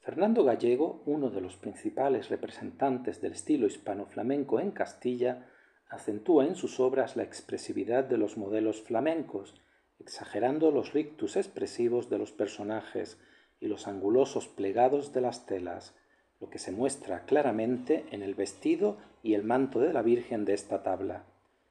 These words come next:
En su estilo aparecen además características arcaizantes del gótico internacional y de los grabadores alemanes. Esta Piedad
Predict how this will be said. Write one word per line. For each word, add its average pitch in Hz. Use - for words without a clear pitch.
En 110
su -
estilo 143
aparecen 139
además 107
características 107
arcaizantes 117
del 95
gótico 110
internacional 104
y 123
de 117
los 104
grabadores 107
alemanes. 90
Esta -
Piedad 120